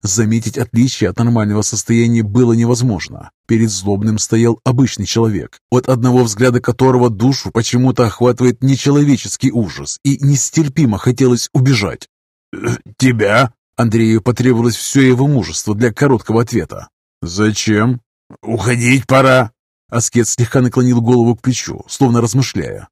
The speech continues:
Объяснил задержку. «Круг отразил все атаки, но он напуган. Ему требуется время для корректировки концепции реальности. У нас есть примерно четыре минуты, чтобы определиться с дальнейшими действиями».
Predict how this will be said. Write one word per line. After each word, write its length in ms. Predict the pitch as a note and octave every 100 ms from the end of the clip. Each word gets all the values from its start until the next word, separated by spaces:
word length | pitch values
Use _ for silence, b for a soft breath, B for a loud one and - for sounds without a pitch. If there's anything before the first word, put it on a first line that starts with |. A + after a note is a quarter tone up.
| _
Объяснил 520 | A#2+ B2 C#3+ - G2+
задержку. 640 | F2 B2 A2 D#2+ - G1+ - _ _ _ _ _ -
«Круг 420 | A2+ B2 B2 -
отразил 560 | G#2+ A#2+ A2+ A#2 B2
все 280 | A2+ - B2
атаки, 540 | B2+ B2+ F#2+ - A1+ E2
но 240 | G#2 A#2+
он 160 | B2+ B2
напуган. 640 | C3+ B2+ A#2+ D#2+ G1+ - _
Ему 320 | G#2+ B2 B2+
требуется 600 | A2+ B2+ B2+ B2 A2+ A#2+
время 380 | A2 A2+ C3+ G#2+
для 180 | G2+ A2+
корректировки 640 | B2 A#2+ G2+ B2 C3 A2 A2
концепции 680 | B2 A2+ B2 B2 - B2
реальности. 800 | B2 A#2+ F#2 E2 - - G#1+ - _ _ _ _
У 140 | A2+ A#2+
нас 400 | A#2+ A#2 A2+ - -
есть 380 | A#2 B2 -
примерно 520 | - A#2+ B2 B2 B2 A2+
четыре 440 | A#2+ A#2+ C3 B2
минуты, 540 | B2 A#2+ E2+ - - -
чтобы 360 | - C3 B2 B2
определиться 720 | A2 B2 B2 B2 C3+ - F#2+
с 100 | F#2+
дальнейшими 680 | B2 A#2+ B2 C3 A#2 A#2+ B2
действиями». 800 | B2 A2+ - - D2 C2+ A1